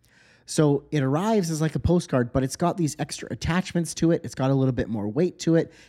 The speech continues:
It instantly feels different. You can feel that there's these extra cards on top of here. And this is, it, it's gonna stand out.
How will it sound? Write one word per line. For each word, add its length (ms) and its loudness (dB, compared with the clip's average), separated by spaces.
It 220 -8
instantly 480 -4
feels 460 -2
different. 440 0
You 120 -6
can 160 -8
feel 300 0
that 180 -2
there's 180 -2
these 160 -8
extra 320 -10
cards 340 -2
on 160 -4
top 300 -4
of 60 -2
here. 360 0
And 380 2
this 500 -2
is, 520 4
it, 160 -2
it's 140 -6
gonna 180 0
stand 440 -2
out. 360 -2